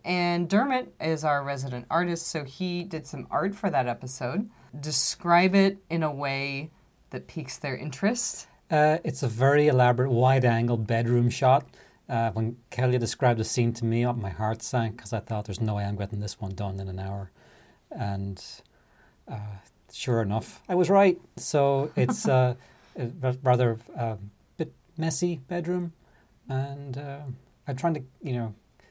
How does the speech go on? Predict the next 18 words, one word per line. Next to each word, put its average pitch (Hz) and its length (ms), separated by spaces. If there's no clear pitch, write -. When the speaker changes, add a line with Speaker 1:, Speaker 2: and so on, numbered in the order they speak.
Speaker 2:
capture, 127 320
capturing 131 400
muddle 117 400
means 104 240
a 104 40
lot 107 140
of 104 60
little 101 200
details 98 500
and 98 100
things, 98 340
and 107 120
there'll 95 100
be 110 80
no 117 180
end 98 180
to 113 140
it. 107 140